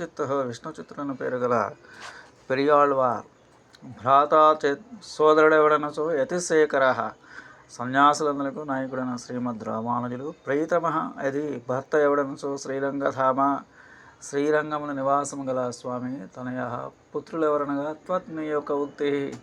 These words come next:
శ్రీ సూక్తులైన రెండు దివ్య ప్రబంధములని సరస రసముతో కూడిన స్తన్యేన చంటి పాలతో సంవర్ధిత బాగా, బాగుగా పెంచబడిన జ్ఞాతారహ జ్ఞానులైన పూర్వాచారులు.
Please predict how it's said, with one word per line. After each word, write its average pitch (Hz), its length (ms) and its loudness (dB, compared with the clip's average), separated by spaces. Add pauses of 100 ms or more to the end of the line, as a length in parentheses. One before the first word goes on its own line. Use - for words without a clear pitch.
(600)
శ్రీ 160 280 -2
సూక్తులైన 147 640 -2
రెండు 135 240 -2
దివ్య 156 300 -2
ప్రబంధములని 131 880 -6
సరస 131 380 -8
రసముతో 151 580 -2
కూడిన 139 420 -4
స్తన్యేన 147 640 -4 (680)
చంటి 143 260 -4
పాలతో 143 520 2
సంవర్ధిత 139 840 -2
బాగా, 139 640 -4
బాగుగా 147 560 2
పెంచబడిన 131 540 -8
జ్ఞాతారహ 143 800 2
జ్ఞానులైన 139 600 0
పూర్వాచారులు. 139 920 -2